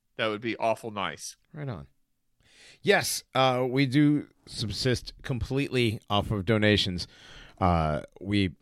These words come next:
Speaker 2: we pay for the website, the streaming service, the R S S, the Restream service that allows us to stream on multiple platforms like D Live and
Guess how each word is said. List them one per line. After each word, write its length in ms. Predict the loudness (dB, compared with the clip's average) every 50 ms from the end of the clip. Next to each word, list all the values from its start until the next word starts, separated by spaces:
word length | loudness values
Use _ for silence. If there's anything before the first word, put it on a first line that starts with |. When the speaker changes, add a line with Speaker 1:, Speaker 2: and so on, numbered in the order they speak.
| _ -4
Speaker 2:
we 160 | -2 -2 -2
pay 240 | 0 0 0 2 0
for 480 | 0 -2 -2 -2 0 0 0 0 -2 -2
the 240 | -2 -2 -2 -2
website, 680 | 0 0 -2 -2 -2 -2 -2 0 2 2 2 0 -2 -4
the 100 | -6 -6
streaming 560 | -6 -6 -6 -4 -2 0 0 0 0 0 -2
service, 520 | -2 -2 -2 -2 0 0 0 -2 -2 -4
the 160 | -4 -4 -4
R 200 | -2 -2 -4 -2
S 280 | -4 -4 -4 -4 -4 -4
S, 340 | -4 -4 -4 -6 -6 -8 -8 -10 -8 -6
the 260 | -4 -4 -4 -4 -6
Restream 580 | -6 -2 -2 0 0 0 0 -2 -2 -2 -2
service 360 | -2 -2 -2 -2 -2 -2 -4 -4
that 160 | -4 -4 -4
allows 420 | -4 -4 -2 0 2 2 2 0
us 220 | -2 -2 -4 -4 -8
to 200 | -8 -6 -6 -6
stream 440 | -6 -8 -6 -4 -4 -2 -2 -2
on 180 | -2 -4 -2 -2
multiple 540 | -2 -2 -2 -2 -4 -6 -4 -4 -4 -4 -6 _ _ _ _ _ _ _
platforms 600 | -4 -2 0 0 -2 -2 -2 -2 -2 -2 -2 -2
like 260 | 0 0 0 0 -2 -4
D 140 | -4 -2
Live 480 | 0 2 4 4 6 6 4 4 2 -2 -4
and 280 | -4 -4 -2 -2 -4